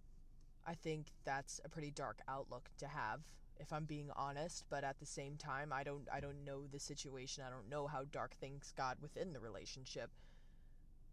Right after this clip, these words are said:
And maybe that's the bitter truth of it. I have plenty relationships where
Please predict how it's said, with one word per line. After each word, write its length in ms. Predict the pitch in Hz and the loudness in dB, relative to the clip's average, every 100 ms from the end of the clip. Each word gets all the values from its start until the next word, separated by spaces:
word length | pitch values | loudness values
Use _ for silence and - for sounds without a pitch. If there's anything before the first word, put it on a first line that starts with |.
| - - - - | -12 -12 -8 -2
And 360 | 156 151 147 | 0 2 2
maybe 220 | 151 156 156 | 2 4 4
that's 280 | 156 - | 4 4
the 100 | 175 | -2
bitter 260 | 160 156 156 | 2 4 4
truth 300 | - 180 202 | 2 -2 -2
of 100 | 147 | -2
it. 220 | 107 123 - | 0 0 4
I 300 | 143 147 147 135 | 4 4 2 4
have 180 | 147 143 - - - | 2 2 -8 -10 -2
plenty 260 | 147 156 156 | 0 2 2
relationships 880 | 143 143 143 147 - 143 127 - 147 | 2 2 2 0 0 2 0 -2 0
where 500 | 139 120 110 110 | 2 4 4 4